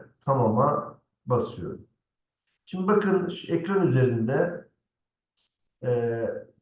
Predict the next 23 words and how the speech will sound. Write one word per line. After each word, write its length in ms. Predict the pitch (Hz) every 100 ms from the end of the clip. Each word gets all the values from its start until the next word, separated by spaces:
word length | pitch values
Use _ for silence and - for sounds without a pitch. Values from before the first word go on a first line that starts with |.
| _
herhangi 480 | 165 170 180 165 143
bir 100 | 135
yeri 240 | 127 127
tıkladığınız 760 | - - 160 143 131 117 117 120
zaman 580 | 160 131 131 - - _ _ _ _ _ _ _ _ _ _ _ _ _ _ _ _ _ _ _ _ _ _ _
buraya 440 | 156 170 170 180 180
bir 80 | -
çizgi 360 | 160 156 151
atayacak. 760 | 110 110 104 135 190 - - _ _ _ _ _ _ _ _ _ -
Tabii 140 | 165
ben 140 | 170 175
bunu 180 | 170 165
otomatik 580 | 170 165 165 165 -
belli 240 | 160 156 151
mesafe 480 | 147 147 147 147 135
aralıklarla 640 | 139 139 - 139 131 110
yaptırmak 540 | 104 101 - 95 92
istiyorum. 460 | - - 113 127 135
O 100 | 139
yüzden 320 | 107 120 117
şu 120 | -
açılan 460 | - - 131 131 123
pencereden 800 | 120 101 98 95 90 117 -